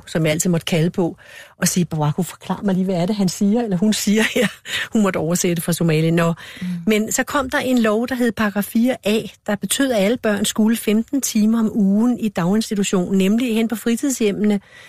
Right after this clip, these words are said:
Speaker 1: øh, mens de andre børn var i skole, så var der om formiddagen noget tid, hvor de der indvandrerbørn kom, så de fik noget dansk.
Speaker 2: Mm.
Speaker 1: Og det betød, at hele vores niveau, det, det kom herop. Så fik vi pludselig børn, der i hvert fald kunne kommunikere almindeligt dagligdansk,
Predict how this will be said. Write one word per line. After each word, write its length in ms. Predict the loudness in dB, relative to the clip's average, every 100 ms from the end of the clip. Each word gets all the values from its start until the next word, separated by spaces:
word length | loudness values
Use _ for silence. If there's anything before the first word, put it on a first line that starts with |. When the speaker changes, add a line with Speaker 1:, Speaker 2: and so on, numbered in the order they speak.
| -20 _ 0
Speaker 1:
øh, 340 | 2 2 2
mens 320 | 2 0 -2
de 180 | -6 -2
andre 220 | 0 0
børn 240 | 0 -2 0
var 60 |
i 80 | 0
skole, 480 | 2 2 2 2 -2 -6 -8
så 120 | -2
var 120 | 0 2
der 80 |
om 60 | 2
formiddagen 480 | 2 0 2 2 2
noget 200 | 2 0
tid, 260 | 0 -2
hvor 120 | 0 0
de 180 | 0
der 180 | 0 0
indvandrerbørn 880 | 2 2 2 0 -4 -4 -2 -2 -2
kom, 300 | -4 -2 -2 -4 -20 _
så 160 | -2 0
de 260 | 2 0 0 -6 -4
fik 280 | -2 0
noget 220 | 0 0 0
dansk. 340 | -2 -2 -2
Speaker 2:
Mm. 180 | 0 0 -2 -12 -2
Speaker 1:
Og 160 | 0 0
det 100 | -2
betød, 320 | 0 0 0
at 80 | 2
hele 240 | 2 2
vores 240 | 2 2
niveau, 260 | 2 2 0
det, 140 | -2 -8 -6
det 80 | -4
kom 160 | 0 0
herop. 400 | 2 0 -4 -8 _ _ -6
Så 120 | -2
fik 180 | 2 2
vi 40 |
pludselig 240 | 2 0 0
børn, 240 | -2 0
der 120 | -2
i 60 | 0
hvert 200 | -2 -2
fald 160 | -4
kunne 180 | -2 -4
kommunikere 640 | 0 2 2 0 -2 0 0
almindeligt 480 | 2 2 2 0
dagligdansk, 720 | 0 0 0 0 0 -2 -8